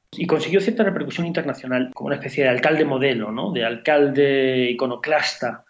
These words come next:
de izquierda millennial. De ahí consiguió saltar a la alcaldía de San Salvador y de la alcaldía de San Salvador a la presidencia. ¿Qué explica su éxito?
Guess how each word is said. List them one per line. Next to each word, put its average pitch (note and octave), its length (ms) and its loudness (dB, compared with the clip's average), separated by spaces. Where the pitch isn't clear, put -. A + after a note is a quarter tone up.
de A#2+ 500 0
izquierda C#3 1200 4
millennial. B2+ 880 -2
De C3 100 2
ahí F3 240 4
consiguió C#3+ 400 0
saltar F3 460 0
a D3 40 2
la C3 60 0
alcaldía B2+ 360 0
de D#3+ 40 0
San E3 200 -2
Salvador F#3 540 2
y D#3+ 80 -2
de C#3 120 0
la B2+ 60 0
alcaldía A#2+ 260 -2
de C#3+ 80 -2
San E3+ 120 -2
Salvador D#3+ 460 0
a C#3 60 -2
la C3 160 2
presidencia. C#3+ 720 0
¿Qué F3+ 140 4
explica F#3 760 2
su F3 200 -2
éxito? F3 540 -4